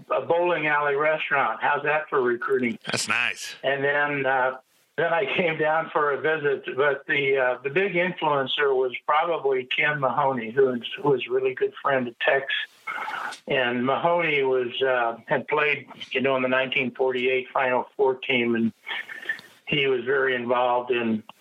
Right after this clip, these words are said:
Speaker 1: when basketball with Tex. They were good friends, and so I came down one time on a visit, and I think that influenced me to come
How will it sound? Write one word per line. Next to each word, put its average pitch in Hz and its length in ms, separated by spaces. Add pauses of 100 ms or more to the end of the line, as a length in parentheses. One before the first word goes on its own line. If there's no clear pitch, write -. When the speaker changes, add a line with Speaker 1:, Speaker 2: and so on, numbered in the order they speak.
(880)
Speaker 1:
when 120 240
basketball 123 960
with 120 220
Tex. 135 360 (220)
They 123 140
were 120 160
good 123 220
friends, 120 500
and 113 180
so 127 160
I 123 140
came 120 260
down 123 340
one 120 220
time 123 300
on 113 100
a 113 80
visit, 123 400
and - 80
I 113 140
think 123 280
that 120 280 (760)
influenced 120 640
me 120 140
to 110 120
come 110 340